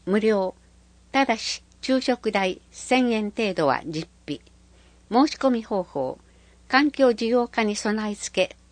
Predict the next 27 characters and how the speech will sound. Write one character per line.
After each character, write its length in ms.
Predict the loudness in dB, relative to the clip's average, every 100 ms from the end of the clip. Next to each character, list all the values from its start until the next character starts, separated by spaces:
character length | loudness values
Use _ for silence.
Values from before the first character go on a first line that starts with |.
| -6
ま 120 | -4
た 200 | 0 0
は 160 | -2 -6 -20 -16
市 340 | -4 -4 -4 -4
ホ 180 | 0 0
ー 20 |
ム 180 | -2 -2
ペ 220 | -4 -4
ー 60 |
ジ 220 | -4 -10 -12 -6
掲 160 | -2 -2
載 300 | -2 -2 0
の 160 | 0
申 240 | 0 -2 -4
し 60 |
込 120 | -4 -4
み 100 | -2
書 160 | 0
に 200 | 0 0 -4 -20 -20 -14
必 300 | -8 -2 4
要 180 | 4 2
事 120 | -4
項 300 | 0 0 0
を 80 | -2
記 200 | -2 0
入 200 | 0 -4
し、 340 | -6 -6